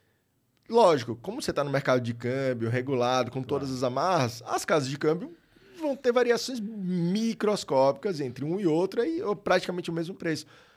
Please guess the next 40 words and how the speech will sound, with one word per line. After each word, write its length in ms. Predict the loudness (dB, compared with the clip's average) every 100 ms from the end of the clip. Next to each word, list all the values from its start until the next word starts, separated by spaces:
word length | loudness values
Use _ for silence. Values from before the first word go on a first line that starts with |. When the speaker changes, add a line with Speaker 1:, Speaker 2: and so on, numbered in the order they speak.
| _ _ _ -20 _ -6
Speaker 1:
E 220 | 0 0
você 240 | 2 2
ainda 240 | 2 4 4
tinha 160 | 4
que 80 | -2
pegar 440 | 4 4 6 6 6
num 120 | 4
lugar 360 | 4 6 4
e 40 | 4
ir 40 |
pro 180 | 0 -2
outro. 360 | 2 2 0 -14 _ -20
Speaker 2:
Uhum. 260 | -20 -20 -20 _ -6
Speaker 1:
No 120 | -2
mundo 240 | 2 4 4
cripto, 600 | 2 -2 -2 -2 -2 2
Speaker 2:
Você 100 | 0
Speaker 1:
eu 40 |
Speaker 2:
tá 80 | 2
no 60 | 2
Speaker 1:
consigo 340 | 2 4 6
dar 80 | 8
Speaker 2:
mesmo 140 | 8
Speaker 1:
dois 160 | 8 8
Speaker 2:
lugar, 140 | 6 4
né? 60 |
Speaker 1:
cliques, 340 | 4 4 2 8
eu 140 | 8
não 100 | 8
Speaker 2:
Uhum. 40 | 4
Speaker 1:
preciso 260 | 2 -2
de 80 | 2
uma 80 | 6
rua 160 | 8 8
pra 140 | 6
outra. 220 | 6 4 4
Eu 140 | 8
abro 240 | 8 6
duas 320 | 2 6 6 8
abas. 600 | 6 6 4 0 -12